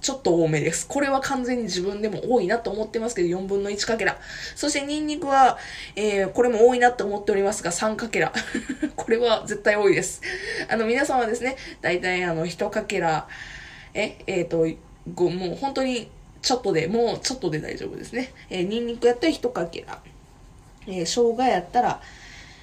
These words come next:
まあ、二、三センチ程度じゃないですか。そのぐらいを、えー、入れます。ちょっと一旦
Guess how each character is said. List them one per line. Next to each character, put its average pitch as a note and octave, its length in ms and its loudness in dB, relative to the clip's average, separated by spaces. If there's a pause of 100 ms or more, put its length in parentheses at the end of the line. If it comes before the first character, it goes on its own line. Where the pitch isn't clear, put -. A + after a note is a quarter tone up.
(120)
ま G3+ 720 -6
あ、 - 100 -14
二、 F#3+ 220 -6
三 F#3 320 -2
セ F#3 160 -4
ン F#3+ 100 -6
チ - 160 -6
程 A#3 180 2
度 F#3+ 60 -6
じ D#3 100 -10
ゃ D3 40 -8
な C#3+ 80 -8
い D3 40 -8
で D3 60 -8
す - 80 -8
か。 - 80 -2 (240)
そ - 160 -16
の F3 160 -4
ぐ F#3+ 100 -2
ら F#3+ 100 -2
い F#3+ 40 -2
を、 B3 300 0
え E3 80 -4
ー、 D#3 140 -6
入 D3 100 -6
れ D#3 120 -6
ま D3 140 -8
す。 - 240 -4 (300)
ち - 80 -10
ょ - 20 -8
っ - 20 -14
と - 80 -14
一 D3+ 140 -12
旦 D3 240 -4